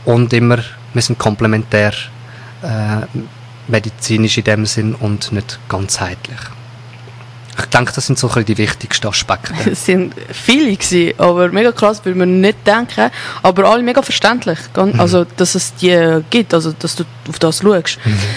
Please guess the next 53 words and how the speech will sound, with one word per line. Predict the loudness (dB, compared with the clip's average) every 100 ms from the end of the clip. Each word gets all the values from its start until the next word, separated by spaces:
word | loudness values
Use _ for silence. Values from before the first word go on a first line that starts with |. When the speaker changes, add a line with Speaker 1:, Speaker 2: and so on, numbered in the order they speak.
| -8 0
Speaker 2:
Ähm, | 4 6 6 4 2 0
wie | 2
bleibst | 4 2 2 4
du | 4
über | 2 0
die | 4
neuesten | 6 6 2 0
Entwicklungen | 0 0 2 2 0
und |
Forschungen | 2 2 2 2 0
in |
der | -2
Hypnosetherapie | 0 0 0 0 -2 -2 -2 -2
auf | -2 -2
dem | 0
Laufenden? | 2 2 0 -2 -4
Ich | -2
meine, | 0 0
das | -2 -4
tut | -4 -4 -2
sich | -2
ja | 2 4
auch | 4
immer | 4 2
entwickeln, | 0 -6 -10 -6 -4
das | -2
ist | 0
ja |
nicht | 2 0 -4 -16 -20 -8
festgemauert. | 0 0 0 -4 0 0 0 -2 -4 -4 0
Speaker 1:
Ganz | 0 0
genau, | 2 2 2
das | 0
ist | 0 0
nicht | 0
in | 0
Stein | 0 2 2
gemeißelt | 2 0 0 -2 -2
in | 0
dem | 0 0
Sinn | -2
so, | 0 2 2 0 -4 -14 -16 -4
oder | 0 0
das | -2 -2 0 -2 -6 -8
ist | -2
auch | -2
in |
der | 2
Wissenschaft, | 0 0 0 2 0 -2 -8
gibt's | -2
immer | 0 0
wieder | 0 2 0 -2 -6
Erneuerungen | 0 2 4 4 2 0 2 2 2